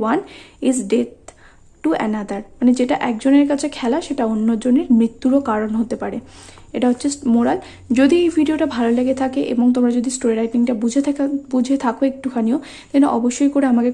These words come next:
comment করে জানিও। আর এরকমই আরও story রাইটিংয়ে তোমরা video চাইলে সেটাও আমাকে comment করে জানাতে পারো। এই story রাইটিংটা তোমাদের মধ্যে একজনই আমাকে request করেছিল অনেক দিন আগে, তো সেটা আমার video বানানো হয়নি আমার চ্যানেলে কোনো কারণবশত। তো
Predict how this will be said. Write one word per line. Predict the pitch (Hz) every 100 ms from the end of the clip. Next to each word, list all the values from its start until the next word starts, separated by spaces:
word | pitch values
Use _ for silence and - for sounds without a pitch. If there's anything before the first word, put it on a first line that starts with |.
| 240
comment | 220 247 254
করে | 277 262
জানিও। | 254 311 - - - 254
আর | -
এরকমই | 254 285 302 320 - 226
আরও | 247 285 - - -
story | 262 269 262
রাইটিংয়ে | 269 269 277 277
তোমরা | 254 254 240
video | 208 247 254
চাইলে | 254 247 262
সেটাও | 240 247 262
আমাকে | 240 247 269
comment | 233 226 233
করে | 240 233
জানাতে | 214 233 240
পারো। | 269 302
এই | 277
story | 302 294
রাইটিংটা | 294 285 285 285
তোমাদের | 247 233 247
মধ্যে | 254 247 220
একজনই | - 247 262
আমাকে | 254 254 233
request | 254 254 -
করেছিল | 269 254 269 220
অনেক | 226 247
দিন | 240
আগে, | 220 254
তো | 285 277
সেটা | 254 254
আমার | 247 262 254
video | 226 240 214
বানানো | 208 233 262
হয়নি | 262 262
আমার | 254 254
চ্যানেলে | 226 214 240 - - - - 277
কোনো | 269 262
কারণবশত। | 233 233 226 247 254
তো | 359